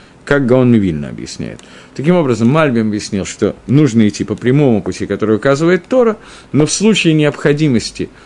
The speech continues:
в зависимости от разных погодных условий и так далее, нужно свернуть, если на твоем пути гора, нужно обойти гору, то есть нужно изменить свое медот для того, чтобы построить,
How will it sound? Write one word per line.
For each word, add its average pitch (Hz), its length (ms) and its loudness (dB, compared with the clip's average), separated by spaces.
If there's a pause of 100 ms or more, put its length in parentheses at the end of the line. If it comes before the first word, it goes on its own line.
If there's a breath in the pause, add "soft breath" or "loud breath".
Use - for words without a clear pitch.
(120 loud breath)
в 98 60 -6
зависимости 127 640 0
от 117 140 0
разных 110 380 0
погодных 113 560 0
условий 98 500 0
и 95 60 -6
так 101 240 -2
далее, 90 320 -2 (340 loud breath)
нужно 135 340 2
свернуть, 143 600 2
если 104 220 -2
на 104 80 0
твоем 117 220 2
пути 107 280 -2
гора, 123 260 2
нужно 104 320 0
обойти 117 360 0
гору, 226 380 0 (260 loud breath)
то 180 120 4
есть 170 160 0
нужно 160 320 0
изменить 156 640 2
свое 117 240 0
медот 117 320 2
для 98 140 -2
того, 113 160 0
чтобы 113 300 -4
построить, 123 800 0